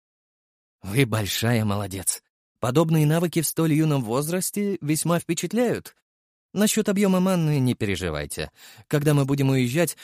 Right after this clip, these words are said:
я сделаю вам небольшой подарок». Мои слова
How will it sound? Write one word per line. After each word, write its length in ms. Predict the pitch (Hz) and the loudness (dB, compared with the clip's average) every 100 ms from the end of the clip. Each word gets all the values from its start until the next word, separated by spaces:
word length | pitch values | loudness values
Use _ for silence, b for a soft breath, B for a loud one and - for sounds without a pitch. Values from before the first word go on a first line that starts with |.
| B | B
я 220 | 165 175 | 0 2
сделаю 440 | 147 127 156 139 127 | 0 0 0 2 2
вам 200 | 135 123 | 2 0
небольшой 420 | 113 113 - 113 | 2 0 0 -4
подарок». 640 | - 104 82 69 - - _ _ _ _ _ _ _ _ _ _ _ _ _ _ | -2 -4 -4 -8 -16 -20 _ _ _ _ _ _ _ _ _ _ _ _ _ _
Мои 280 | 98 98 87 | -4 -2 -2
слова 440 | - 85 85 143 | -2 -2 0 -2